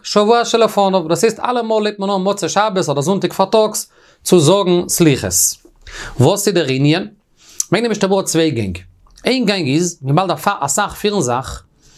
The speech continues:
א מיר פאסט צען טאג מיט יום כיפור. און אלעמאל בעשרת ימי תשובה, האבן מיר נישט קיין גאנצע צען טאג, זי פעלט אלעמאל פיר טאג.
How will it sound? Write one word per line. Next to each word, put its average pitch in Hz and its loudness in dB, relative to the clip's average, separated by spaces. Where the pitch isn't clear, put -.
א 139 -2
מיר 151 2
פאסט 214 -4
צען 240 0
טאג 139 -2
מיט 202 2
יום 190 0
כיפור. 120 -2
און 120 4
אלעמאל 185 2
בעשרת 185 0
ימי 139 -2
תשובה, 160 2
האבן 220 2
מיר 240 0
נישט 196 -2
קיין 160 0
גאנצע 170 0
צען 185 0
טאג, 220 0
זי - 0
פעלט 208 0
אלעמאל 220 0
פיר 214 0
טאג. 165 -4